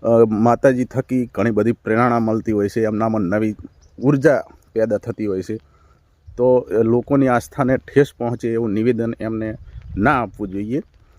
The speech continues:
કારણ કે વર્ષોથી મિત્રો આખા ઉત્તર ગુજરાતની અંદર, હું આગળથી વાત નથી કરતો, આગળના કોઈ બીજામાં, બીજા વિસ્તારની, પણ એ ઉત્તર ગુજરાતની અંદર મિત્રો દશામાનું વ્રતનું એટલું મહત્ત્વ છે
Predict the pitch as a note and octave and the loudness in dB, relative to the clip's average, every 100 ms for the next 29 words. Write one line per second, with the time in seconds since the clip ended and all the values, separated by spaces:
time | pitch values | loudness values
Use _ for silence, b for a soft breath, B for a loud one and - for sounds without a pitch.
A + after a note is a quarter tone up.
0 | - - C#3 C#3+ G#2+ C#3 - G3 F#3 F3+ | -14 -10 -4 -2 0 0 0 -2 0 0
1 | D#3+ D3+ D#3+ D3+ - B2+ B2+ C3 B2 - | 0 4 4 4 2 -4 0 0 0 -4
2 | E2+ G#2 A2+ - C3 B2+ C3 B2 B2 B2 | -8 -8 -8 -4 -2 0 2 2 2 -2
3 | A#2+ G#2 F#2+ G#2+ G2+ A2 A#2 - A#2+ A2+ | 0 -2 -4 -4 -2 2 2 2 -2 0
4 | A2+ - C3+ D3 A#2 A2+ G#2 G2+ G#2 G2+ | -2 -2 -4 -2 -2 0 0 0 0 -4
5 | G2+ G2 F2+ F#2+ F2+ G2 G2 G2 - b | -6 -6 -4 -4 -4 -6 -6 -8 -14 b
6 | b b b - E2+ F2 F#2+ F#2+ F#2 - | b b b -14 -8 -4 2 2 2 -2
7 | G2+ F#2+ F#2+ A2 G#2+ A#2+ - D#3+ D#3 D#3 | -2 -2 -4 -6 -6 -4 -2 0 4 4
8 | D3+ D3+ C#3+ C#3 C3+ C3+ D3 C3 B2+ - | 2 0 -2 0 -2 -2 -2 -2 -4 -10
9 | - G2+ - C#3 C#3+ C3+ A#2 C#3 D#3 _ | -12 -10 -4 0 0 0 2 2 2 _
10 | - - - - - A#2 C#3 C3+ D3+ D3 | -20 -20 -20 -20 -6 -2 0 0 0 0
11 | F#2+ G2+ A2+ D#3+ D#3+ C#3 A#2 | 0 -2 -2 0 4 2 0